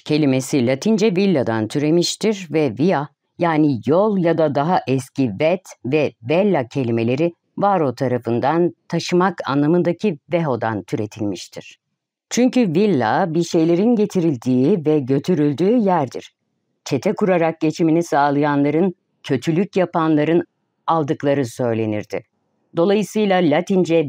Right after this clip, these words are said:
vilis ile bizim vile ve villian da buradan gelir. Bu da köylülerin ne tür bir yozlaşmaya eğilimi içinde olduklarını göstermektedir. Onlar kendileri yolculuk yapmasalar da yanlarından ve üzerlerinden geçen yolların yorgunudurlar.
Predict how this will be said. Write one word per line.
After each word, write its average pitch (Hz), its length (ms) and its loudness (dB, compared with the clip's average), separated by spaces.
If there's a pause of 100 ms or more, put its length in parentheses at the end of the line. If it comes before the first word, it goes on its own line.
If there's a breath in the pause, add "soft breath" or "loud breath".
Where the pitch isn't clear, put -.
vilis 170 420 0
ile 156 200 0 (320)
bizim 151 480 0
vile 147 380 2 (120)
ve 151 240 0 (100)
villian 175 500 2
da 151 160 -2 (160)
buradan 127 480 -2
gelir. 85 320 -10 (560)
Bu 240 100 2
da 202 160 2
köylülerin 151 600 2
ne 156 100 0
tür 170 220 0
bir 165 100 2
yozlaşmaya 147 720 0
eğilimi 135 520 2
içinde 214 340 0
olduklarını 139 640 -2
göstermektedir. - 840 -8 (200)
Onlar 190 360 0 (280)
kendileri 175 440 0
yolculuk 156 460 0
yapmasalar 180 640 0
da 135 180 -2 (160)
yanlarından 147 760 0
ve 214 80 2
üzerlerinden 151 720 0
geçen 135 420 -2
yolların 156 480 0
yorgunudurlar. 120 1000 -4